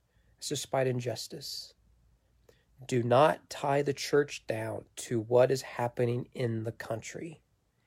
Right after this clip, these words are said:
Tie it down to the finished work of Christ and the continued work of the Spirit through the church. Hope to see you guys here tomorrow.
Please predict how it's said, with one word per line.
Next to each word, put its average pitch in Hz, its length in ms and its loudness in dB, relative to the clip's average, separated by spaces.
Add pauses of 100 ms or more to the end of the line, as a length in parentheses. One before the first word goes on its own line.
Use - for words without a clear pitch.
(400)
Tie 127 240 4
it 131 180 -2
down 113 440 0
to - 100 -8
the 117 100 -4
finished - 640 -2
work 123 340 -2
of 139 140 -2
Christ - 560 -8 (420)
and 123 100 -4
the 117 40 -2
continued 135 920 -2 (280)
work 117 480 2 (320)
of 110 360 -2
the 107 80 -8
Spirit - 520 -8 (220)
through - 280 -10
the - 100 -12
church. - 640 -14 (2250)
Hope 123 160 0
to - 60 -12
see 120 100 0
you 113 60 2
guys 113 240 2
here 110 160 2
tomorrow. 156 440 6